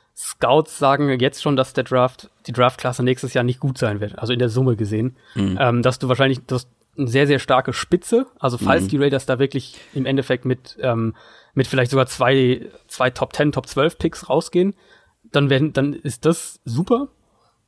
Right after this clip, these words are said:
Speaker 1: Aber dass es vermutlich nicht der Draft ist, in dem du jetzt hergehst und dein, dein, äh, deinem Team mal eben mit irgendwie vier, fünf potenziellen Startern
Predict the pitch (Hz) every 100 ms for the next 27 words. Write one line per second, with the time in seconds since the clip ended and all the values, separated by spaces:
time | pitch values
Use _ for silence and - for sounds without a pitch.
0 | _ _ _ _ _ 135 143 143 139 131
1 | - 139 156 156 135 127 151 185 - 151
2 | 143 139 143 - 139 135 135 127 127 -
3 | 127 131 123 - 127 123 120 120 120 -
4 | 131 120 120 117 117 123 120 120 - -
5 | _ _ _ _ - 131 127 - 151 143
6 | 131 135 131 127 - - 123 120 - -
7 | - - - 147 143 131 - 156 151 -
8 | 135 139 123 131 123 - 127 143 127 123